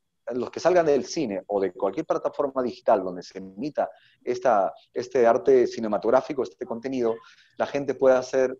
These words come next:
eh, tocada, la gente pueda, eh, al menos reflexionar, ¿no? Reflexionar sobre su forma de vida y hacia dónde está caminando y pueda encontrar una luz de esperanza, eh, en medio de las circunstancias que estén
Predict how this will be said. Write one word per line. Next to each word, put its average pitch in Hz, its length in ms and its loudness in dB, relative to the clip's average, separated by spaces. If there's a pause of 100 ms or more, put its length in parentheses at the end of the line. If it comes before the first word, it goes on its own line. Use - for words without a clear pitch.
eh, 98 380 -2
tocada, 131 440 4
la 120 100 -2
gente 120 300 -10
pueda, 110 480 2
eh, 92 440 -10 (320)
al 120 140 0
menos 139 380 -2
reflexionar, 123 880 -4
¿no? 135 240 -8
Reflexionar 123 640 -6
sobre 123 440 -4 (340)
su - 200 -10
forma 151 400 2
de 135 120 4
vida 143 440 4 (120)
y 120 100 2
hacia 113 220 0
dónde 135 180 0
está 139 160 -4
caminando 120 680 -2 (320)
y 104 100 -14
pueda 113 460 4
encontrar 120 540 -4
una 120 160 -2
luz 107 400 -8
de 104 80 -4
esperanza, 135 680 -2 (460)
eh, 92 480 -4 (140)
en 104 120 -8
medio 123 300 2
de 107 140 4
las 92 120 -4
circunstancias 123 720 -6
que - 60 -10
estén 107 460 -6